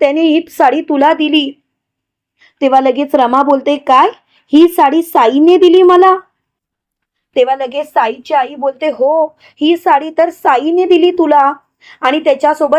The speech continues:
हिरवा चुडा सुद्धा दिला होता." हे ऐकल्यानंतर रमाला सगळं काही स्पष्ट समजतं आणि रमा चांगलीच हादरते. रमा स्वतःशीच बोलते, "बाप रे,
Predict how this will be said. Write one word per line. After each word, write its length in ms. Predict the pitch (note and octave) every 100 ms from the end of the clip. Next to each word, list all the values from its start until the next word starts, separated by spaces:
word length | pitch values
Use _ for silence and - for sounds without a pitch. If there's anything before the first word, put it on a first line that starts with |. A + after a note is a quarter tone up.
| D#4
हिरवा 300 | C#4+ C4+ D4+
चुडा 400 | D4 D4 C4+ D#4
सुद्धा 300 | E4+ D#4+ E4
दिला 240 | D#4+ D#4
होता." 400 | D4+ D4+ D4+ C4+ C#4 _ _ _ _ _ _ _ _ _ -
हे 100 | B3+
ऐकल्यानंतर 920 | C4 A#3+ A3+ C4+ C4+ C4+ C4+ B3 C4
रमाला 480 | C4 A#3+ C4 B3+ C#4+
सगळं 400 | E4 E4 B3 C4+
काही 240 | C#4+ C4 D4+
स्पष्ट 520 | - C#4 C4+ - D4+
समजतं 580 | C#4+ B3+ A#3+ A#3+ A#3+ A3 _ _ _ _ _ _ - -
आणि 240 | C4+ E4
रमा 320 | D#4 C#4+ D4 E4+
चांगलीच 640 | - C#4+ C4 C4+ E4+ E4
हादरते. 640 | B3+ B3+ C4 C4 A#3+ - _ _ _ _ _ _ _ _ _ -
रमा 380 | B3 B3+ C4+ D4+
स्वतःशीच 680 | - B3+ A#3+ C#4 C#4 D4+ C4+
बोलते, 380 | C#4+ B3 C#4
"बाप 540 | C#4 B3 B3+ D4 D4 B3+
रे, 360 | C4+ D4+ C#4+